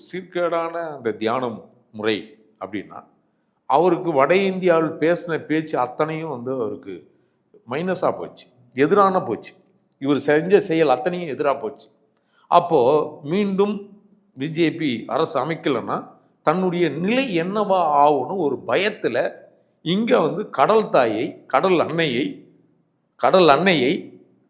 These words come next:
"தென்னாடுடைய சிவனே போற்றின்றோம்ல", அந்த எந்த திசையில உட்கார்ந்து தியானம் பண்ணார் பார்த்தல, சிவன்கிட்ட மன்னிப்பு கேட்டு போறாரு. "நான் பண்ண தப்பு, என்னை மன்னிச்சிருங்க,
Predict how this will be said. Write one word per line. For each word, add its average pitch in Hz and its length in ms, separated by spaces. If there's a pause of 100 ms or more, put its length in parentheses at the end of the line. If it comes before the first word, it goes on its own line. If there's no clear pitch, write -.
(160)
"தென்னாடுடைய 202 800
சிவனே 208 600
போற்றின்றோம்ல", 196 1040 (1120)
அந்த 156 220
எந்த 226 240
திசையில 202 340
உட்கார்ந்து 175 500
தியானம் 165 320
பண்ணார் 147 280
பார்த்தல, 143 600 (800)
சிவன்கிட்ட 202 540
மன்னிப்பு 175 340
கேட்டு 143 220
போறாரு. 113 360 (800)
"நான் 127 220
பண்ண 151 340
தப்பு, 143 360
என்னை 117 180
மன்னிச்சிருங்க, 113 640